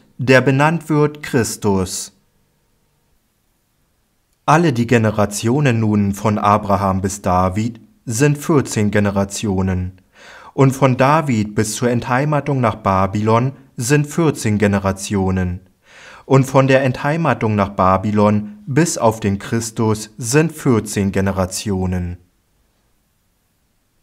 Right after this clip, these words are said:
Jesu Christi Zeugung aber war also: Als seine Mutter Maria dem Josef verlobt war, ehe denn sie zusammenkamen,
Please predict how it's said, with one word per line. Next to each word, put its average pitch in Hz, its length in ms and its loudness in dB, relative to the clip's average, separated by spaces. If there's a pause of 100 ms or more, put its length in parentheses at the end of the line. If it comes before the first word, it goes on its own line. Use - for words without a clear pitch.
(580)
Jesu 127 400 2
Christi 113 420 -6
Zeugung 147 540 -4
aber 120 640 0
war 147 340 0
also: 92 720 -2 (960)
Als 143 260 2
seine 143 240 4
Mutter 156 300 0
Maria 117 540 2
dem 104 240 2
Josef 101 420 0
verlobt 98 520 -4
war, 120 400 -2 (400)
ehe 175 260 2
denn 107 240 0
sie 104 160 -4
zusammenkamen, 117 1120 -2